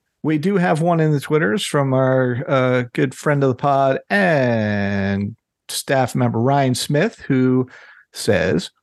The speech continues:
"Which incoming player are you second most looking forward to joining the club, assuming all deals finalize and current rumors come to fruition?"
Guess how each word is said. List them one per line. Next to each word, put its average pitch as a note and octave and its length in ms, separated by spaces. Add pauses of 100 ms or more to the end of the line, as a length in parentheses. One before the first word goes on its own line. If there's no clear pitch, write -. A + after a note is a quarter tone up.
(140)
"Which A3 420 (220)
incoming A3 600
player E3+ 440
are C#3+ 140
you F#3+ 160
second - 880 (220)
most G#2 640
looking C3 340
forward B2 420
to B2 100
joining A#2+ 400
the A#2+ 100
club, A#2 340 (300)
assuming G#3+ 560
all C#3 300
deals C#3 380
finalize A2+ 760
and C3 200
current C#3 360
rumors B2+ 340
come A#2 240
to C3 140
fruition?" C3+ 640